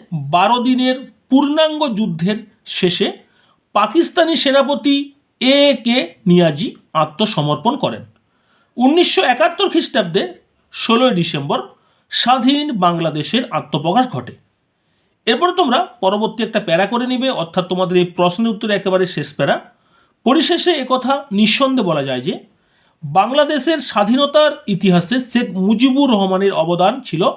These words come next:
অতুলনীয়। তার ত্যাগ, বীরত্ব ও আপসহীন সংগ্রামী মনোভাব পূর্ব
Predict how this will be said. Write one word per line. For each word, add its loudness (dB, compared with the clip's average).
অতুলনীয়। 0
তার 4
ত্যাগ, 4
বীরত্ব 0
ও 2
আপসহীন 2
সংগ্রামী 0
মনোভাব -2
পূর্ব 4